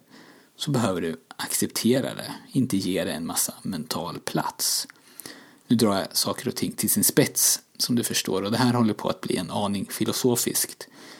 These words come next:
Om du har mediterat eller kanske läst, eh, Eckhart Tolle till exempel, så ser du att det jag pratar om nu, det handlar till stor del om att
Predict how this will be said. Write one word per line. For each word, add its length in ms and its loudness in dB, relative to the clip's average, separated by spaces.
Om 140 2
du 60 6
har 60 6
mediterat 800 2
eller 140 -2
kanske 320 -4
läst, 600 -2
eh, 340 -8
Eckhart 320 -2
Tolle 340 6
till 120 -4
exempel, 520 0
så 140 -4
ser 280 2
du 80 -6
att 100 -12
det 80 -4
jag 100 -6
pratar 380 2
om 280 0
nu, 360 -2
det 100 -6
handlar 240 0
till 100 0
stor 280 0
del 280 -6
om 140 -8
att 260 -12